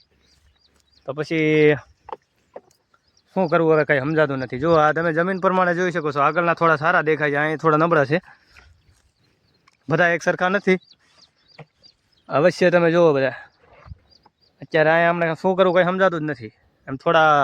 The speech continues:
આગળ જો-, જુઓ ને, તેમ તેમ સારા દેખાતા છે. જુઓ, એ બાજુના આમ સારા છે, ઓલી બાજુ. હમ,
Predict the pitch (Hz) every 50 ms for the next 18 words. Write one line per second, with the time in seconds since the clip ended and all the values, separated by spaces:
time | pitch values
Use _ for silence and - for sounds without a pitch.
0 | 135 147 165 170 170 160 160 175 175 175 165 156 156 151 143 170 190 202 185 156
1 | 170 170 170 170 175 165 - 170 175 175 160 147 156 151 151 135 135 131 127 -
2 | 131 123 139 147 135 120 - _ _ _ _ _ _ _ _ _ _ _ _ _
3 | _ _ _ _ _ - _ _ _ - 156 143 147 160 156 151 160 160 160 160
4 | 156 151 156 160 160 151 - - 175 170 156 135 120 - 131 139 143 143 139 139
5 | 131 131 123 120 127 135 135 139 _ _ _ _ _ _ _ _ _ _ _ _
6 | _ _ _ _ _ _ _ _ _ _ _ _ _ _ _ _ _ _ _ _
7 | _ _ _ _ _ _ _ _ _ _ _ _ - 135 127 123 120